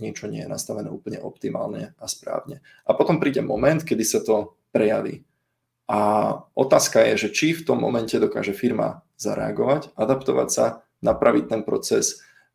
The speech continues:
prispôsobiť sa tým novým podmienkam. Toto je dôležité, lebo nikdy nie je možné robiť všetko správne, ale dôležité je byť v podstate pripravený reagovať na rôzne situácie, dokázať riešiť problémy, dokázať sa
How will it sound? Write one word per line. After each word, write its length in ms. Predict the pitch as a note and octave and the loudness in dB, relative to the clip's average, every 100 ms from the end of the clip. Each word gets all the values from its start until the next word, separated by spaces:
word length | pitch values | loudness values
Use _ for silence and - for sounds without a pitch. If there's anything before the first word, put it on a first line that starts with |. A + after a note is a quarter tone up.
| _ | _
prispôsobiť 680 | C3 C3+ - C3 - A2 - | 4 4 8 6 8 0 2
sa 160 | A#2 - | 2 2
tým 160 | A2 A2 | 2 0
novým 240 | A2 - | 0 -2
podmienkam. 640 | - - G#2 - G#2 - | -2 -2 -2 -4 -6 -8
Toto 240 | - A#2 A2+ | -4 0 2
je 80 | G2+ | 2
dôležité, 560 | G#2 - - - G#2 - _ - | 0 -2 -4 -8 -12 -12 _ -8
lebo 240 | G#2 G#2+ - B2+ | 2 2 2 0
nikdy 280 | C#3 B2+ A#2+ | 2 2 2
nie 160 | A#2+ A2+ | 4 2
je 20 | - - _ _ _ _ - | 0 -8 _ _ _ _ -2
možné 320 | A2+ A2+ A2 G#2 | -2 2 2 2
robiť 180 | G#2 - | 0 -4
všetko 500 | G#2+ - G#2 - - | -6 0 0 0 -12
správne, 640 | - G2+ - A#2+ - - - _ _ | -6 -4 -2 -2 -2 -4 -20 _ _
ale 240 | G#2 G2+ - | -2 -2 0
dôležité 560 | A2+ G#2 G#2+ G#2+ G#2+ | 0 0 0 0 0
je 20 | |
byť 160 | G#2 F2 - | 0 -2 -2
v 40 | |
podstate 300 | G#2 G#2 G#2+ G#2+ - _ - | -2 -2 0 -2 -4 _ 0
pripravený 480 | - - A2+ A2 G#2+ | 0 2 0 0 -2
reagovať 360 | G#2+ G#2 A2 A2 | -2 -2 -4 -6
na 80 | |
rôzne 240 | A2 G#2 G2+ | -8 -8 -6
situácie, 720 | - - A#2 A2+ - A2 - - | -6 -4 -2 -2 -2 -6 -8 -6
dokázať 720 | A2+ A2 - A2 A2+ - - | -6 -2 -2 0 -2 -6 -4
riešiť 400 | A2 - A2+ - | -4 -4 -8 -6
problémy, 400 | A2 A2 A2+ - | -4 -2 -2 -2
dokázať 480 | A2 - A2 G2+ | -4 -2 -2 -2
sa 100 | - | -6